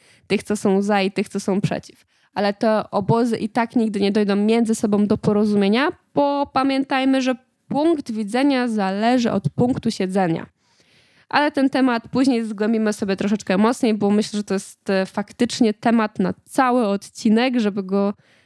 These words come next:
bardzo dobrze przegadać. Prowadzenie firmy samo w sobie nie jest łatwe i za każdym razem, kiedy ktoś mnie pyta, czy opalanie się opłaca, to zawsze odpowiadam, ale to zawsze, że tak, o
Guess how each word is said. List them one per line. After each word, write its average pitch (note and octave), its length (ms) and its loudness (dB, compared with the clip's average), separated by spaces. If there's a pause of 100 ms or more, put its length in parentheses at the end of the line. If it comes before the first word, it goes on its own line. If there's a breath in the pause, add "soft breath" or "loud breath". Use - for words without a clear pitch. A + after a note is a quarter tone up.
(180 soft breath)
bardzo G#3+ 520 0
dobrze G3 440 0
przegadać. - 760 -4 (640)
Prowadzenie A3+ 580 0
firmy C4 680 0 (480)
samo B3 300 0
w A#3+ 60 -4
sobie A#3 320 -2
nie A#3+ 180 2
jest A3+ 220 -6
łatwe F3+ 460 -4 (340)
i G3+ 500 -2
za G3+ 140 -6
każdym G#3+ 400 -2
razem, G3+ 400 0
kiedy F#3 240 -4
ktoś - 300 -8
mnie G3 140 -4
pyta, G3+ 340 -8 (140)
czy G3+ 320 -8 (380 soft breath)
opalanie A3+ 560 0
się A3+ 220 2
opłaca, G#3+ 640 -2 (260)
to A#3 140 -2
zawsze G#3 460 -2
odpowiadam, G3 500 -2
ale G#3+ 180 -2
to A3+ 140 -2
zawsze, G#3+ 360 -2 (120)
że G#3 180 2
tak, - 460 -4 (640)
o - 180 0